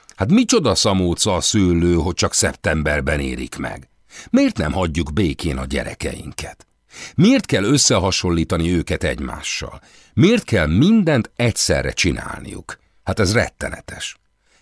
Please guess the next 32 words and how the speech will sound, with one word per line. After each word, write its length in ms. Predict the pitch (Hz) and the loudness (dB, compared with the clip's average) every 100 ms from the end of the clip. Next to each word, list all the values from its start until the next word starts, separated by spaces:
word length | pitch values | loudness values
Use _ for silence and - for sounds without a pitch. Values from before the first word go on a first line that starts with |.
| _ | _
Ilyen 300 | 139 185 127 | 2 4 4
dolgok 380 | 120 139 107 92 | 4 4 2 2
miatt 280 | 110 101 - | 2 0 0
az 100 | 90 | -2
ember 260 | 113 80 | 0 2
inkább 300 | 92 76 76 | 0 0 0
nem 260 | 82 80 62 | 0 0 -2
akar 320 | 76 - - | -8 -8 -10
félni. 560 | - 67 57 65 69 - _ _ _ _ _ - | -10 -10 -10 -14 -18 -20 _ _ _ _ _ -4
Mert 200 | 92 - | -4 0
azt 260 | 160 - | -2 0
hiszi, 280 | 92 80 110 | 0 0 0
ilyen 320 | 165 135 78 78 | 2 2 2 0
a 100 | 82 | 0
világ. 600 | 95 64 - - - _ _ _ _ _ | 0 -2 -6 -16 -18 _ _ _ _ _
Nem 180 | 123 196 | 0 4
mindenki 600 | 214 110 92 82 78 87 | 6 6 4 0 -2 -4
találja 460 | - 85 80 80 80 | -2 0 0 0 -2
meg 200 | 80 82 | 0 -2
a 60 | |
kivezető 640 | - 95 80 73 80 - 85 | -2 -2 0 0 -2 -2 -2
útját 580 | 92 85 - 87 76 | 0 -4 -2 -4 -4
ebből 280 | 85 73 82 | -4 -4 -2
a 60 | 82 | 0
labirintusból, 1000 | 85 78 78 73 67 78 73 69 76 76 - - | 0 0 -2 -2 -4 -8 -8 -8 -8 -8 -12 -8
a 100 | 82 | -6
családból, 640 | - 82 73 69 73 85 76 | -2 -2 -2 -4 -4 -4 -4
az 120 | 80 | -2
iskolából. 840 | 73 - 73 62 65 65 64 - _ _ _ - - | -4 -4 -8 -8 -10 -12 -14 -16 _ _ _ -20 -6
Ezek 280 | 160 107 - | -2 0 0
rettenetes 760 | 151 196 - 135 85 - - | 0 0 0 0 0 -2 -4
helyek, 460 | - 65 - - | -4 -6 -8 -10